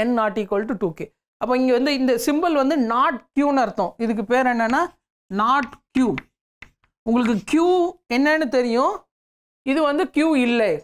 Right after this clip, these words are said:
Q வந்து ட்ரூ கிடையாது, அதுதான் வந்து not Q-ஓட அர்த்தம்.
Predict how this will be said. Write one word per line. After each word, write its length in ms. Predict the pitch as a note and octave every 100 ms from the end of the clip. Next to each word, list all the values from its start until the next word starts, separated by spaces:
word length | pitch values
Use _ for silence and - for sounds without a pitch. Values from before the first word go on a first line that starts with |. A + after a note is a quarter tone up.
| _ _ C#4
Q 140 | D4+ C#4
வந்து 180 | B3+ C4
ட்ரூ 120 | - C#4+ G#3+
கிடையாது, 400 | G3 G3+ F#3 D#3+ -
அதுதான் 320 | G#3 A#3 B3+ A3+
வந்து 160 | A3 F4 F4 G#3+
not 180 | A3+ G#3+ -
Q-ஓட 300 | A3+ G#3+ G3 D#3
அர்த்தம். 280 | - D#3+